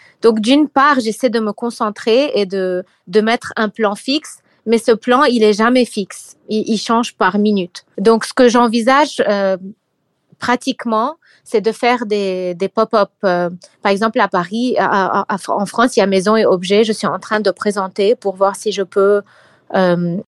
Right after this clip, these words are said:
exhibit dans la, l'exposition et pour pouvoir vendre à des boutiques, euh, à l'extérieur. Ça, c'est un plan. Un autre plan, c'est de, de, d'essayer de reconstruire mon,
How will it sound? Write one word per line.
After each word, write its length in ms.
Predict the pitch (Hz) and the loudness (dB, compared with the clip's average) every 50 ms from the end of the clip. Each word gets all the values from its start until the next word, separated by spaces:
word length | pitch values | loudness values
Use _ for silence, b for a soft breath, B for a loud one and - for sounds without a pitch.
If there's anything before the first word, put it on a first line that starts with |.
| _ _ _ _ _ _ _ _ _ - - | _ _ _ _ _ _ _ _ _ -12 0
exhibit 580 | - 233 220 185 202 - 233 208 202 254 302 - _ - - _ _ _ | 2 2 2 4 4 4 4 4 4 4 2 2 _ -12 -20 _ _ _
dans 300 | 190 202 190 175 180 180 | 0 0 2 2 2 0
la, 500 | 175 175 170 170 170 165 165 170 170 170 | 2 2 2 2 0 0 0 0 0 0
l'exposition 720 | 180 185 190 - - - 214 196 170 190 175 - 214 220 262 | 0 0 0 -2 -4 -2 -2 0 0 -2 -2 0 0 2 2
et 120 | 247 196 | 2 0
pour 180 | 180 - 180 - | -2 -4 -8 -8
pouvoir 400 | - 202 196 185 214 208 214 214 | -6 -6 0 2 2 2 2 2
vendre 340 | 185 196 196 220 226 214 - | 0 2 2 2 0 0 -2
à 80 | - 170 | -4 0
des 120 | 165 190 | 0 0
boutiques, 560 | 175 175 190 180 - - 220 208 - _ - | 0 0 -4 -6 -4 -4 -4 -4 -4 _ -4
euh, 260 | 196 175 170 175 180 175 B B B B B | -2 -2 -2 -4 -6 -8 B B B B B
à 120 | - 208 | 2 4
l'extérieur. 680 | 202 202 - - - - 196 180 190 175 160 160 - - | 4 4 2 2 2 2 2 4 2 2 2 0 -2 -2
Ça, 160 | - 214 202 | -2 -2 0
c'est 160 | - - - - | 0 -2 -2 0
un 120 | 190 190 | -2 -2
plan. 320 | 185 - 196 165 156 185 - b b b b b b b b b b b | 0 2 2 2 2 0 -6 b b b b b b b b b b b
Un 140 | - 214 220 | 2 4 4
autre 260 | 220 220 - - 247 | 4 2 2 0 0
plan, 300 | 208 - 240 240 254 277 | 0 2 2 4 4 4
c'est 200 | 269 - 240 226 | 2 2 0 2
de, 260 | 190 208 208 202 196 | 2 4 2 2 2
de, 180 | 190 170 185 214 | 0 2 2 0
d'essayer 500 | 196 196 226 226 - - 247 226 233 240 | 4 4 2 2 4 2 2 4 4 4
de 100 | 208 220 | 4 2
reconstruire 840 | 208 196 226 226 - 240 233 220 - - - 240 240 254 269 247 226 | 2 2 0 -2 0 -2 -4 -4 -6 -6 -4 -2 0 0 0 0 0
mon, 480 | 202 190 185 185 180 180 180 185 190 | -2 -2 -2 -2 -2 -2 -4 -6 -8